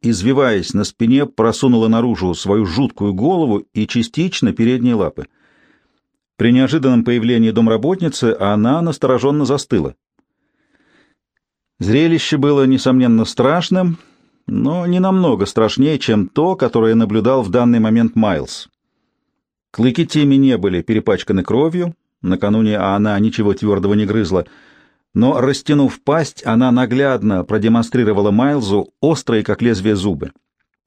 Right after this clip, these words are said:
Шерсть у нее стояла дыбом, спина выгнулась.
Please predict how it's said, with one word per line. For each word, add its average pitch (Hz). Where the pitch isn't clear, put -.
Шерсть -
у 98
нее 92
стояла 95
дыбом, 87
спина 113
выгнулась. 104